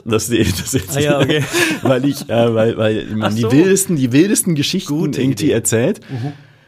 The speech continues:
Speaker 1: Ähm, genau, aber wie kam ich darauf? Genau, meine, meine Prägung als, als, als Ex-Historiker sozusagen ist trotzdem latent da,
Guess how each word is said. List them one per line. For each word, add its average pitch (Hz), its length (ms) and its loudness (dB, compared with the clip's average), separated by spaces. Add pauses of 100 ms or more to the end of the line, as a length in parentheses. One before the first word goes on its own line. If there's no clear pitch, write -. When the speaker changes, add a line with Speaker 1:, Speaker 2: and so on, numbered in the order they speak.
(560)
Speaker 1:
Ähm, 117 720 2 (240)
genau, 127 460 2
aber 110 400 2
wie 113 100 -2
kam 127 180 2
ich 127 80 0
darauf? 110 360 -2
Genau, 107 280 0
meine, 101 260 0
meine 107 240 0
Prägung 123 420 -2
als, 95 320 -8
als, 95 280 -6
als 90 260 -8
Ex-Historiker 113 1000 -4
sozusagen 104 460 -4
ist 95 120 -6
trotzdem 107 360 -4
latent 98 640 -6
da, 101 500 -4